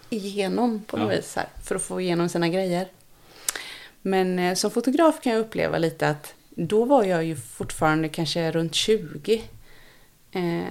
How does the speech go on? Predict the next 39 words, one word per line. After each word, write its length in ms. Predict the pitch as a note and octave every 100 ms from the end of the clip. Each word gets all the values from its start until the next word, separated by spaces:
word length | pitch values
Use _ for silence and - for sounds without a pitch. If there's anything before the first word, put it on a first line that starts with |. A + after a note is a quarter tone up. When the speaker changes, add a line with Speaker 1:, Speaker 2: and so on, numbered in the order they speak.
| - -
Speaker 1:
och 120 | G3
då 220 | F#3+ F#3
var 460 | A3 C4+ E3 F#3+ A#3+
föreställningen 840 | - A#3 E3+ E3 D3 D#3+ F#3 G#4
att 120 | G3
när 100 | G3
det 60 | G3
kommer 400 | - F3 F3 A3+
en 180 | C#4 C#4
fotograf 480 | C#4 B3+ D#3 D3 -
från 520 | E3+ C#3+ C#3+ D3+ D3 - -
pressen, 580 | E3 D3 - G3 A3+ F#3
då 140 | G#3+
är 160 | F#3+ D3+
det 200 | D#3+ D#3+ -
farbrorn 420 | E3 D3 D#3 D#3+
med 120 | D#3+
pipan 480 | F3+ D#3 - - C#3+
liksom. 340 | D#3 - A#3 B3 - - - - -
Och 120 | - -
kommer 300 | F#3 E3+ A3+
det 80 |
någon 360 | C4+ F3+ E3+ D#3+
som 220 | D3 E3+
är 120 | D#3
två 300 | D3+ F#3 D#3+
äpplen 360 | D#3+ D3+ D3+ D3
hög, 460 | D3 D#3 D3+ D3+ -
som 180 | E3+
är 80 | D#3
tjej 480 | D3 E3+ D3+ D3 D3+
och 80 | D3
tjugo 360 | - D3+ C#3+
år, 80 | D#3+
så 140 | D#3+ F3
tänker 300 | D#3+ D3 D3
de 120 | D#3
bara, 100 | C#3+
"Herregud, 560 | D3+ D#3+ D3 - -